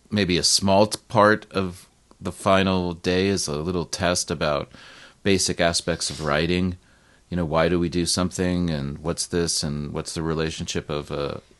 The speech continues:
controlling idea to a supporting sentence, perhaps. But that's usually demonstrated anyhow in their papers.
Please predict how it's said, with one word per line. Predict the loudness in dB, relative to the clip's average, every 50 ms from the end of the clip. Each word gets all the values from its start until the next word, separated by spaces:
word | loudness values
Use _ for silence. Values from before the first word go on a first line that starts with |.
| _ -12
controlling | -10 -10 -6 -2 -2 0 0 0 0 0
idea | -2 -2 -2 -2 -4 -4
to | -4 -6 -8 -8
a |
supporting | -8 -10 -4 -2 -2 -2 -2 -2
sentence, | -4 -2 -2 -2 -2 -2 -4 -4 -4
perhaps. | -4 -2 0 2 2 2 2 2 0 -4 -6 -8 -12 -18 -20 -20 -12 -6
But | -2 2
that's | 2 4 4 4 4
usually | 2 4 4 2 2 2
demonstrated | 2 2 2 2 0 0 0 0 0 0 -2
anyhow | -2 0 0 0 0 0 -2
in | -2 -2
their | -4 -6
papers. | -4 0 2 2 2 2 2 0 0 0 -2